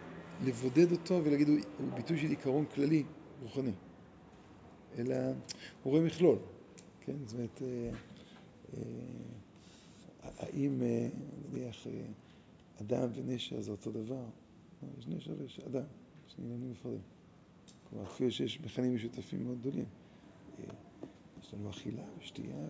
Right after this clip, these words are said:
ו-, אז, אה, אה,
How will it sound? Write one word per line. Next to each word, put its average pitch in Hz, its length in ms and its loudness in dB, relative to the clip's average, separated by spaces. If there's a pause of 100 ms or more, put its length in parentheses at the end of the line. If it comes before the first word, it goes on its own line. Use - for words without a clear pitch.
ו-, 107 360 -12 (1040)
אז, 113 320 -8 (1400)
אה, 117 40 -2 (2250)
אה, 104 40 -10